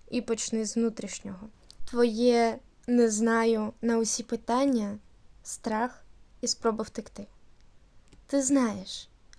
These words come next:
але постійно забиваючи голову зайвим,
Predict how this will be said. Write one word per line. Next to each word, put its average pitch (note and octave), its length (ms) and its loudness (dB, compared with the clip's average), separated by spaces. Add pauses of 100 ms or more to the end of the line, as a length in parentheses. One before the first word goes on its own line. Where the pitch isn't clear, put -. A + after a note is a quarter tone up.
але A#3+ 280 6
постійно C#4 500 0
забиваючи A#3 760 2
голову A#3 500 2
зайвим, A3 600 -2